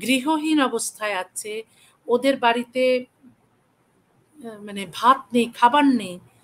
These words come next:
শেখ রাসেলের মতো কত ওই বয়সের বালক, যে বয়সে রাসেলকে মারা হয়েছিল, ওরা তো রাস্তায়, ওরা তো তাদের ভ-, ভ-, ভ-, মানে ধ্বংসস্তূপের উপর বসে আছে না খেয়ে।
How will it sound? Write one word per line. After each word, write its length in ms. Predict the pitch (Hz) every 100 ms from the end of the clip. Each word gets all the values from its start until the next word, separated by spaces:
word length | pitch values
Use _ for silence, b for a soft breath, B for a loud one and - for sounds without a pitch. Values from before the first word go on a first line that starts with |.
| b b _ - _
শেখ 260 | - - 277 262
রাসেলের 540 | 214 214 269 285 277
মতো 260 | 277 277 269
কত 280 | 240 240 262 269 269 262 269
ওই 180 | 226 233
বয়সের 420 | 226 233 233 254
বালক, 460 | 208 220 208 220 208 _ _ _ -
যে 120 | 214
বয়সে 360 | 202 208 208 220
রাসেলকে 400 | 196 185 - 208
মারা 220 | 190 190
হয়েছিল, 440 | 196 190 190 185 185 240 _ _ _ _ _ _ _ _ _ _
ওরা 200 | 247 254
তো 160 | 285 311
রাস্তায়, 600 | 262 269 - 320 294 202 - _ _ _ _ b b -
ওরা 180 | 226 254
তো 140 | 277
তাদের 320 | 269 254 262
ভ-, 220 | 185 226
ভ-, 500 | 190 170 180 185 185 180
ভ-, 260 | 170 202
মানে 460 | 190 190 190 190 190 240 285 262 - _ - -
ধ্বংসস্তূপের 760 | 202 226 247 285 - 294 294 294
উপর 240 | 269 285
বসে 300 | 277 285 349
আছে 260 | 349 339 220
না 200 | 196 185
খেয়ে। 220 | - 185